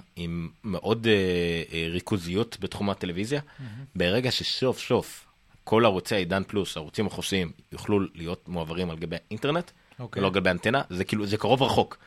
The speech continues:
Speaker 1: זה כאילו על הקצה, אבל צריך מישהו שיעביר את זה מעבר לקצה. אין שום מניעה שסלקום טי וי יתחילו להודיע באפליקציה שלהם, סלקום טי וי,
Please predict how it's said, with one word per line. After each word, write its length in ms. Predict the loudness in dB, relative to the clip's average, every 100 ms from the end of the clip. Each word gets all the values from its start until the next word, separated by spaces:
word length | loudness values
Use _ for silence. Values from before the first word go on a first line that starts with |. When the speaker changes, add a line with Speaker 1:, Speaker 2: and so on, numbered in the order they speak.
| -20 -20 -16
Speaker 1:
זה 140 | -4 2
כאילו 240 | 4 8
על 100 | 8
הקצה, 440 | 8 4 4 4
אבל 220 | 4 0 0
צריך 220 | -2 0
מישהו 220 | -2 2
שיעביר 240 | 2 4
את 40 | 2
זה 60 |
מעבר 220 | 2 2 0
לקצה. 320 | -2 0 0 -2 -8 -20 _
אין 120 | -2 0
שום 180 | 2
מניעה 320 | 4 4 4 4
שסלקום 460 | 2 0 -2 -4
טי 100 | -4
וי 180 | 2 2
יתחילו 440 | 2 -2 -2 2
להודיע 280 | 2 4 4
באפליקציה 640 | 4 0 -2 0 2 2 0
שלהם, 460 | 2 2 0 -2
סלקום 300 | -4 -4 -4
טי 120 | -2 0
וי, 140 | 0